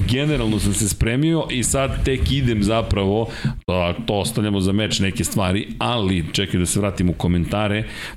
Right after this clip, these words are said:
E, mene da se popije, ono malo da se degustira, nema degustacije, to kada se završi. Inače, Coulthard, evo, odmah da vam kažem, e, niko nije planirao da Coulthard stane pred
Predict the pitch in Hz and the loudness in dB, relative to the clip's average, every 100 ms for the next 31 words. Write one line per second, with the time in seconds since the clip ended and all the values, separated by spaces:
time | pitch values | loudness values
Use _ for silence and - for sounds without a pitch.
0 | - 120 113 110 139 160 170 135 117 147 | -6 -2 0 2 2 2 2 0 0 0
1 | 151 151 135 143 135 131 123 113 117 110 | 0 0 2 0 2 0 2 0 2 2
2 | 110 107 104 90 92 120 127 123 107 104 | 2 2 2 2 2 2 0 0 2 2
3 | 101 - 92 - - 98 98 90 95 98 | 2 0 -2 -2 -2 0 0 2 2 2
4 | 104 143 147 - 160 190 123 110 - - | 0 0 -2 0 0 0 -2 -4 -8 -14
5 | - - 123 131 143 139 135 147 127 98 | -8 -2 0 2 0 0 0 0 0 0
6 | 90 107 98 90 113 135 147 139 131 117 | 0 0 0 2 2 2 0 0 0 0
7 | 139 135 127 123 135 135 117 - 131 123 | 0 2 2 2 2 0 0 0 0 0
8 | - 127 123 104 - 104 87 | -2 -2 0 0 0 0 0